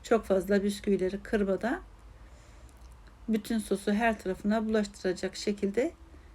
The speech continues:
karıştırıyoruz. Bu tarif için istediğiniz kalıbı kullanabilirsiniz. Şöyle biraz daha sütü ekledik. Sütü az geldi.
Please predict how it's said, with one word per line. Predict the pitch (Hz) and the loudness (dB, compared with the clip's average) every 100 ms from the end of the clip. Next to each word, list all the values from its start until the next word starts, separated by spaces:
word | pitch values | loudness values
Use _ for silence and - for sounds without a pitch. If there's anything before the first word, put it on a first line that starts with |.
| - - - | -20 -20 -18
karıştırıyoruz. | - 240 214 - 185 185 180 - - - - - - - - - - - | 2 2 2 -2 0 0 0 -8 -18 -18 -20 -20 -20 -20 -20 -20 -20 -6
Bu | 269 277 | -4 2
tarif | 359 294 233 | 6 6 4
için | 202 214 202 | -2 0 0
istediğiniz | 208 202 - 214 214 240 - | 0 -2 2 4 4 0 -4
kalıbı | - 202 196 - | -2 0 0 -4
kullanabilirsiniz. | - 208 190 190 180 180 - 208 202 - - - - - - - - - - - - - - - - - - - - - - - - - - - - - - | -2 0 0 -2 -2 -4 -6 -8 -8 -10 -14 -18 -20 -20 -18 -18 -18 -18 -18 -18 -18 -20 -20 -20 -18 -18 -18 -20 -20 -18 -18 -18 -18 -20 -20 -18 -18 -18 -18
Şöyle | - - 240 196 214 214 | -14 2 4 6 4 2
biraz | 226 220 180 185 | 4 4 4 0
daha | 175 165 | -4 -4
sütü | - 190 | -6 -6
ekledik. | - 202 - 226 233 - | -2 -2 0 0 0 -6
Sütü | - 202 - | -8 -4 -2
az | - 202 202 | 2 2 2
geldi. | 226 226 233 247 | 2 2 0 -2